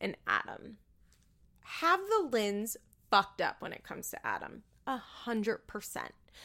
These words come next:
Do I think it's good that the Lynns are no longer allowed to supervise visits with Adam? A hundred percent. Do I understand why Chelsea has had issues with them in the past and does not trust them?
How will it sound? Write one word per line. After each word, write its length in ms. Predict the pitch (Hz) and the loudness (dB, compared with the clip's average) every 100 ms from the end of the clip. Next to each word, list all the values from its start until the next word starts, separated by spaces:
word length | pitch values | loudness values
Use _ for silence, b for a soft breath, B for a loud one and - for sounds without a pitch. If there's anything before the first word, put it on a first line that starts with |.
| B - | B 2
Do 140 | 226 | 4
I 80 | 240 | 6
think 160 | 277 | 4
it's 120 | 277 - | 0 -2
good 300 | - 214 277 | 0 0 0
that 140 | 277 | -4
the 80 | 294 | -2
Lynns 280 | 233 208 233 | 0 0 0
are 80 | |
no 160 | 208 185 | 0 0
longer 340 | 180 180 185 | 2 2 4
allowed 260 | 190 180 175 | 4 4 0
to 80 | 190 | -4
supervise 500 | - - 175 175 175 | -6 -2 2 2 2
visits 340 | - - 175 | -6 -6 -6
with 120 | 233 | -2
Adam? 360 | 269 302 - 208 - _ - - | 2 2 0 -8 -18 _ -8 -4
A 100 | 190 | -4
hundred 440 | - 180 180 180 | -4 -8 -6 -8
percent. 440 | - 226 302 240 - B B B | -6 -4 0 0 -2 B B B
Do 140 | 262 | 6
I 100 | 302 | 6
understand 520 | 339 285 285 - 240 214 | 6 4 0 0 0 0
why 120 | 185 | 0
Chelsea 500 | - 226 240 269 277 | 0 -2 0 0 -2
has 240 | 214 190 | -2 -6
had 360 | - - 247 - | -2 6 6 4
issues 320 | 226 220 233 233 | -4 -4 -6 -4
with 80 | |
them 140 | 226 208 | -2 -2
in 80 | 202 | -4
the 60 | |
past 300 | - 185 - | 0 0 0
and 80 | 185 | -2
does 200 | 175 170 | -4 -2
not 160 | 170 - | -4 -2
trust 240 | - - | -6 -6
them? 140 | - | -10